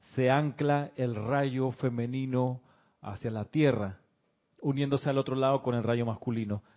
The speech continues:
que entra por el Himalaya o los montes Himalaya. Entonces,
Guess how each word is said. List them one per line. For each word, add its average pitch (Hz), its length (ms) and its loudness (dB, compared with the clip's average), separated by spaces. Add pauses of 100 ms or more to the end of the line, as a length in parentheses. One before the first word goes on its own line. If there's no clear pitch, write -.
(160)
que 117 140 -4
entra 117 280 0
por 117 320 -2 (240)
el 110 160 -4
Himalaya 95 720 -4
o 113 140 2
los 120 200 2
montes 120 320 -2
Himalaya. 98 560 -8 (1400)
Entonces, 127 520 -2